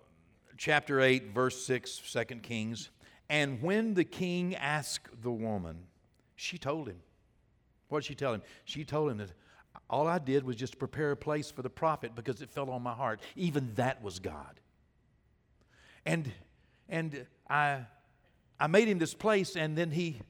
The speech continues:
he told me I would have a son. And even though my husband was old and, and I was barren, yet I had this son. And then the son died, and I went to the prophet, and the prophet sent a servant, but then eventually came himself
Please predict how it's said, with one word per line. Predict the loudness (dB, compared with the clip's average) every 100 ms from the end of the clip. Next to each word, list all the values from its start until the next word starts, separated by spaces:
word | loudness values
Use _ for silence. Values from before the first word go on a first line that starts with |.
| _ _ _ _ _
he | -2 -2 -4 -8
told | 2 2
me | 4
I | 4
would | 2
have | 0 -2
a | -2
son. | 0 0 0 -4 -10 _ _ _ _ -20 _ -4
And | 0
even | 2 2
though | 2 4
my | 4 4
husband | 2 0 0 -2
was | -2 -6 0
old | 4 6 6 2 -4
and, | -6 -8 -16 _ _
and | 0 2
I | 4 2
was | 0 2
barren, | 8 10 8 6
yet | 4 4
I | 4
had | 4 2
this | -2
son. | -2 -4 -4 -6 -14 -20 _ _ _ _ _ _ _
And | 2 4
then | 4
the |
son | 2 2 0 2
died, | 2 4 4 4
and | 2 4
I |
went | 4 4 2
to | -2
the | -2
prophet, | 4 4 4 0 -4 -14 _ _ _ _ 0
and | 2
the | 0
prophet | -2 0 2 2 -2
sent | -4 -6 -2 0
a | -2
servant, | -2 2 2 2 -2
but | -2 -2
then | 0 0 -2 -8 _ _ -4
eventually | 2 2 0 -2 -4
came | -4 -6
himself | -4 -6 -6 -10 -10